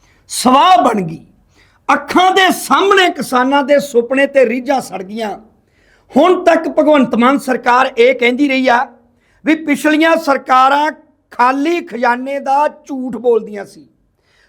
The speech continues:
ਭਗਵੰਤ ਮਾਨ ਸਾਹਿਬ ਖੁਦ ਕਹਿੰਦੇ ਰਹੇ ਕਿ ਖਜ਼ਾਨਾ ਤਾਂ ਭਰਿਆ, ਖਜ਼ਾਨਾ ਤਾਂ ਬਿਲਕੁਲ ਨਹੀਂ ਖਾਲੀ। ਪਰ ਜਿਸ ਦਿਨ ਤੋਂ ਕਿਸਾਨਾਂ ਦੀਆਂ ਹਜ਼ਾਰਾਂ ਕਿੱਲੇ ਖੜੀਆਂ ਕਣਕਾਂ,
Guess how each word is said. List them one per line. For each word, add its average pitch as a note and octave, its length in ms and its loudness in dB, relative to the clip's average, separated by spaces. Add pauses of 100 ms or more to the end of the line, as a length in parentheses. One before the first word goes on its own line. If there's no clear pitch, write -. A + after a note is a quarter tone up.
(160)
ਭਗਵੰਤ C#4+ 460 0
ਮਾਨ D4 440 2
ਸਾਹਿਬ D#4 640 -2
ਖੁਦ F4+ 240 -2
ਕਹਿੰਦੇ D#4 360 -4
ਰਹੇ - 280 -6 (440)
ਕਿ C#4 100 0
ਖਜ਼ਾਨਾ B3 480 -2
ਤਾਂ B3 200 -2
ਭਰਿਆ, B3 520 -2 (640)
ਖਜ਼ਾਨਾ B3 440 0
ਤਾਂ A#3 200 -2
ਬਿਲਕੁਲ D#4 500 -2
ਨਹੀਂ F4 140 -6
ਖਾਲੀ। D4+ 440 -6 (840)
ਪਰ E4 180 2
ਜਿਸ C4+ 340 0
ਦਿਨ D#4+ 360 -4
ਤੋਂ E4+ 200 -2
ਕਿਸਾਨਾਂ C#4+ 760 -2
ਦੀਆਂ D#4 340 -6
ਹਜ਼ਾਰਾਂ B3 640 -4
ਕਿੱਲੇ D4 560 0
ਖੜੀਆਂ F#4 560 -2
ਕਣਕਾਂ, B3+ 640 -10